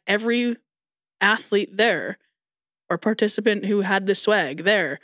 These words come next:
could pull this flag from this pocket and hold it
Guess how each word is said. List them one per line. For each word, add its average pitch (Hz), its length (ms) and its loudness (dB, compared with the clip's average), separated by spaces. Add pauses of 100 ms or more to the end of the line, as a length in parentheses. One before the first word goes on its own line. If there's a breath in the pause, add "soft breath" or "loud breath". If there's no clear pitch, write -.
(440 soft breath)
could 233 260 2
pull 254 480 2
this 339 320 -2
flag 208 720 0
from 233 400 0
this 277 220 -2
pocket 262 720 -4 (100)
and 208 160 0
hold 226 520 0
it - 440 -4